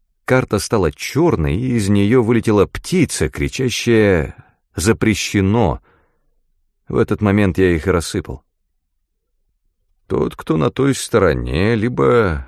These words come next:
любитель розыгрышей, либо заколдован».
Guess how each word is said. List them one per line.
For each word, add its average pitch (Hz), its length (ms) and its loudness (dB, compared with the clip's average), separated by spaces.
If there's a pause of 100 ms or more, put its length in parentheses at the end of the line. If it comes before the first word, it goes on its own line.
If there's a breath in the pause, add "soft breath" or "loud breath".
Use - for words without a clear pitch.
любитель 117 520 0
розыгрышей, 87 1000 -2 (340)
либо 80 320 2
заколдован». 98 840 -2